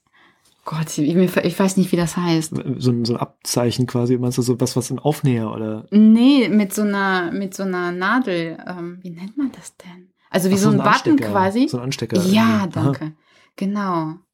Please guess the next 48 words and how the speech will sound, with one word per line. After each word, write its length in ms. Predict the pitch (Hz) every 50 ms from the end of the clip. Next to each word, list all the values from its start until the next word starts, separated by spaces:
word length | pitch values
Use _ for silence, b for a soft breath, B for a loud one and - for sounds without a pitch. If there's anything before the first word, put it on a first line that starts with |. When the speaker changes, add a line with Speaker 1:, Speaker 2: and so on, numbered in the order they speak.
| _
Speaker 1:
Und 180 | - 175 180 170
da 160 | 190 196 -
war 100 | 208 208
Speaker 2:
Echt 120 | - - -
Speaker 1:
das 60 | -
Speaker 2:
wie 40 | 143
so 120 | - - 120
ein, 140 | 110 113
wie 40 | 120
so 120 | 123 - 127
ein, 100 | 117 113
wie 40 |
so 100 | 110 127
ein 40 | 117
großer 480 | - - - 123 139 - - 143 135 131
Speaker 1:
Ja, 120 | 214 226 214
so 180 | 196 247 -
ur-, 280 | - 240 277 254 - -
Speaker 2:
wie 80 | - 127
so 60 | 123
ein 60 | 185
Speaker 1:
also 180 | 214 180 185 131
Speaker 2:
Smiley? 200 | 113 113 131 151
Speaker 1:
wie 180 | 196 254 233 226
aus 100 | 220 220
den 240 | - - 208 - -
achtziger, 460 | 196 220 220 - - - 214 214 202
neunzigern, 540 | 196 202 202 226 240 - - 190 180 180 180
Speaker 2:
Echt 140 | 147 143 139
wie 60 | -
Speaker 1:
sowas. 80 | 151 139
Speaker 2:
diese 180 | 139 127 139 -
Acid-Smileys? 840 | 147 - 196 156 - - 135 127 127 143 160 190 254 233 - - _ _ _ _ _ _ _ -
Speaker 1:
Ja. 760 | 202 190 185 220 247 277 330 403 415 240 190 165 170 170 185 202
Speaker 2:
Das 140 | - - 151
ist 100 | 143 -
ja 80 | 104 -
lustig. 280 | 117 135 - - -
Speaker 1:
Und 100 | 214 190 214
das 120 | 208 -
ist 160 | 226 220 -
so, 180 | - 226 220 214
Speaker 2:
Also, 160 | 220 - 220
Speaker 1:
ja. 60 | 214 214 220 208
Speaker 2:
äh, 60 | 190 190 _ _ _ _ - _ -
Speaker 1:
Nein, 180 | - 175 214
Speaker 2:
irgendwie, 240 | 220 233 240 226 -
Speaker 1:
aber, 220 | 135 226 214 220